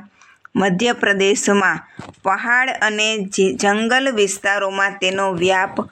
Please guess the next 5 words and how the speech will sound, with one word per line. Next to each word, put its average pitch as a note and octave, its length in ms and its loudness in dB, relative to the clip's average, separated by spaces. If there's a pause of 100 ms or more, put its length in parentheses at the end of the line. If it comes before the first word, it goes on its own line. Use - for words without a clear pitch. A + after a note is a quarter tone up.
(320)
વધતો G3 600 0
રહ્યો, G3+ 400 0 (560)
જેમાં G#3 460 0 (240)
બે G#3 260 4 (2000)
સંખંડનો A#3 760 0